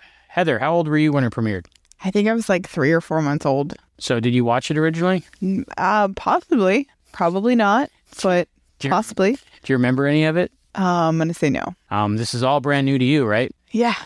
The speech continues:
Speaker 1: So for our listeners that are watching along with us, Heather will be right there with you, seeing everything for the first time. Mm, well,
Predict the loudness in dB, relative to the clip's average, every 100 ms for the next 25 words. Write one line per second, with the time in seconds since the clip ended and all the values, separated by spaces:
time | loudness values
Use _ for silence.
0 | -18 _ _ _ _ _ _ _ _ -6
1 | -4 0 0 2 0 0 0 0 0 0
2 | 0 0 -4 -4 -2 -2 0 2 2 2
3 | 2 2 0 -4 -10 -16 _ -6 -2 0
4 | 0 0 0 2 2 0 -2 -2 -2 0
5 | 0 0 0 0 0 0 0 0 -2 0
6 | -2 0 -2 0 -2 -2 -6 -6 -8 -14
7 | _ -4 0 0 0 0 -2 -6 _ -2
8 | 0 -2